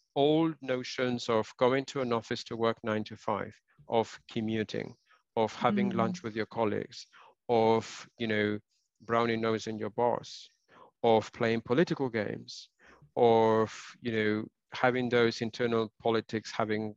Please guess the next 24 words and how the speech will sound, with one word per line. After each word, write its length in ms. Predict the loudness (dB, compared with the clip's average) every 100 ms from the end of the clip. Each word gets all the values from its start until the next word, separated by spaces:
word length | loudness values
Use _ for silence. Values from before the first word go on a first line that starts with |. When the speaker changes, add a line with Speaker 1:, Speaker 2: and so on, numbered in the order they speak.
| _
Speaker 1:
a 60 | -12
place 340 | -4 -2 -2
at 80 | -2
the 100 | -2
office, 380 | -2 -2 -4 -4 -14 -20 _ _ 2
all 180 | 2 4
of 80 |
those 340 | 2 0 0 -4 -8
are 80 | -4
dying, 440 | 0 0 -2 -8 _ _ _
right? 240 | -6 -4 -6 -12 -20 -20 _ 0
In 180 | 2 2
favor 640 | 2 4 4 2 2 2 -2 _ _ _ _ 2
of 260 | 6 6 2 -12 -20 -20 _ _ _ 2
us, 680 | 4 2 -2 -8 -18 -20 _ _ _ _ _ _ _ _ _ _ _
knowledge 380 | -6 -2 -2 0
workers, 560 | -2 -2 -4 -6 -8 -18 _
or 80 | -10
knowledge 340 | -6 -4 -2
work 180 | -2 -2
workers, 360 | -2 -4 -6 -8
I 40 | -8
should 200 | -12 -8
say, 360 | -2 0 0